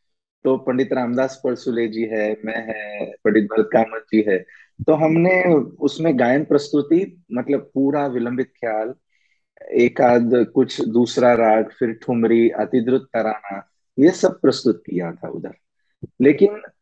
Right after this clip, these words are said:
मुझे, मैं एकदम, अ, मन से कहता हूँ कि मैं,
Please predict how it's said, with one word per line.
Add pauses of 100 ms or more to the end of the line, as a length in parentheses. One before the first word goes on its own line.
(220)
मुझे, (400)
मैं
एकदम, (420)
अ, (540)
मन
से
कहता
हूँ
कि
मैं,